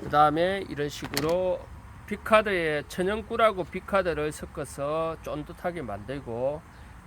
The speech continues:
이건 말벌 전용약입니다.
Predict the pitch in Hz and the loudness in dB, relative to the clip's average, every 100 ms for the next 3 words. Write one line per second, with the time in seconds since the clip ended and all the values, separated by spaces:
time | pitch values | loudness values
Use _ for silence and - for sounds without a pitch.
0 | - 156 180 185 180 175 - - - - | -4 6 8 8 0 -4 -10 -18 -18 -18
1 | - - - - - - 170 175 156 147 | -18 -18 -18 -18 -12 2 4 6 2 -2
2 | 180 170 143 127 120 117 120 113 104 110 | -2 -2 -2 -2 -4 -4 -8 -8 -4 -2
3 | 110 98 95 | 0 -2 -6